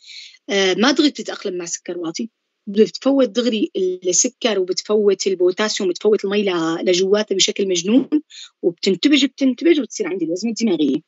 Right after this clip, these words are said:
هلا، آه، نصف عمر الأنسولين عشرين ل ثلاثين دقيقة. آه، تأثيره تحت الجلد بده ثلاث ساعات ليبلش، ومنراقب السكر بعد ست ساعات. هدول المرضى اللي بنعطيهم تحت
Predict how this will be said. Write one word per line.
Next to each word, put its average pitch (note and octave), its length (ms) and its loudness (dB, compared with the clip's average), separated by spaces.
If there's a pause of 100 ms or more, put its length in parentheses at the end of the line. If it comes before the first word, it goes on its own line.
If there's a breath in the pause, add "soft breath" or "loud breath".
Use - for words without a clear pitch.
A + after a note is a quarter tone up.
(1400)
هلا، D4 480 6 (120)
آه، A3 720 -2
نصف D#4+ 360 2
عمر C#4+ 200 4
الأنسولين B3 640 0
عشرين A#3 480 0
ل F#3+ 40 2
ثلاثين A3 480 -2
دقيقة. G#3+ 600 -2 (1400 soft breath)
آه، G#3+ 460 0
تأثيره C4 420 4
تحت - 200 -4
الجلد C#4 400 0 (180)
بده A3+ 260 0
ثلاث D#4+ 240 0
ساعات G3 380 -4
ليبلش، G#3+ 720 0
ومنراقب A3+ 400 0
السكر - 400 -2
بعد G#3 280 -8
ست - 260 -14
ساعات. B3+ 340 -2
هدول B3+ 200 2
المرضى A3+ 300 -4
اللي G3+ 100 -6
بنعطيهم G3 280 -4
تحت - 160 -8